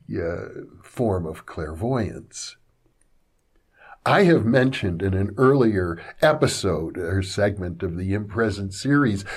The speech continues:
that I've been thinking of creating an opportunity, an online opportunity for psychic training. And,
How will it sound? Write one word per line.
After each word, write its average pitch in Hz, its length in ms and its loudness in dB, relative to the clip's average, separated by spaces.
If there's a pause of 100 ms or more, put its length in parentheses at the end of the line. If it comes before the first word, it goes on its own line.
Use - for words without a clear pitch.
(120)
that 135 180 6
I've 143 180 6
been 170 160 4
thinking 165 1400 4 (260)
of 117 380 2 (960)
creating 165 880 4
an 110 120 0
opportunity, 143 920 4
an 127 140 2
online 147 640 4
opportunity 107 840 0
for 85 180 -8
psychic 98 640 -2
training. 76 640 -10
And, 101 320 -4